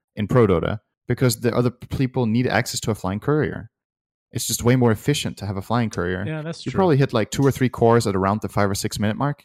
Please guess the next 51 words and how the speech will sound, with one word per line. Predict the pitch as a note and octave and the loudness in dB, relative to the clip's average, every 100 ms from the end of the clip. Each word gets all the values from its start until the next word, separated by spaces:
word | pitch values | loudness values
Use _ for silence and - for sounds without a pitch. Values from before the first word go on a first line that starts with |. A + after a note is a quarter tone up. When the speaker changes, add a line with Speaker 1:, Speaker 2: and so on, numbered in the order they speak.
| - | 2
Speaker 1:
Those | A2+ A#2 | 4 4
three | B2+ A#2+ | 2 0
couriers | C3 B2+ A#2+ | 4 4 2
will | |
be | G#2+ | 0
used. | A2 B2 - | 0 0 -2
The | |
two | - A#2 G#2+ | -4 -2 -2
others | G#2+ - | -2 -2
will | F#2+ | -4
be | G2 | -2
standing | F#2+ F2+ F2 | -2 0 -2
in | |
base. | E2+ E2 - - - | -4 -8 -10 -14 -6
Like, | - | 0
Speaker 2:
So | A#2 C#3+ | 0 0
are | C#3+ | 0
you | C3 | 0
saying | B2+ C#3+ | 0 0
Speaker 1:
you | |
Speaker 2:
they | C3 | 0
would | C3 A#2+ G#2 | 0 -2 -2
literally | C3 D3 D#3+ F3 | -2 0 0 -2
share | - F3 F3 | -2 -2 -2
it, | F#3 - | -4 -6
like, | A2+ | -6
in | |
the | G#2+ | -8
top | - A#2+ - | -4 -6 -4
left, | B2+ F3 - | -4 -4 -4
or | A2+ | -4
they | A2+ | -2
would | G#2+ G2+ | -2 -4
just | G2 A2 A2 | -6 -6 -4
move | A2 | -4
it | G#2+ | -4
themselves? | F#2 E2+ - F2+ E2+ - | -8 -8 -6 -6 -8 -12
They'd | F2+ | -10
micro | F2+ E2+ - | -10 -12 -14
it? | - - _ | -16 -20 _
Speaker 1:
They | A2 | 4
would | A2+ G#2 | 6 4
literally | G2 F2+ E2 | 2 2 0
share | - - | -4 -6
it | - | -6
top | - - | -10 -14
left. | - - - | -16 -20 -4
I | A#2+ | 0
think | C3+ D3 A2 | 0 0 0
that's | G2+ | -2
a, | - | -4